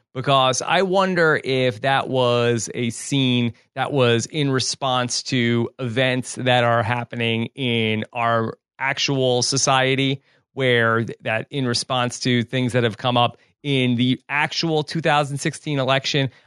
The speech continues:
I almost feel like that this was House of Cards trying to put a message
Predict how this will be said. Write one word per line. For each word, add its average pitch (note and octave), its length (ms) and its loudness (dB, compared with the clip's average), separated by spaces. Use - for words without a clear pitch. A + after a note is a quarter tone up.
I E3 100 -2
almost E3+ 300 2
feel D3 180 0
like A#2+ 380 2
that A#2+ 340 2
this C#3+ 320 0
was A#2+ 480 4
House C3 340 0
of A#2+ 120 -8
Cards A#2+ 500 0
trying C3 480 2
to A#2 640 0
put D3+ 180 -4
a B2+ 60 2
message A#2+ 720 0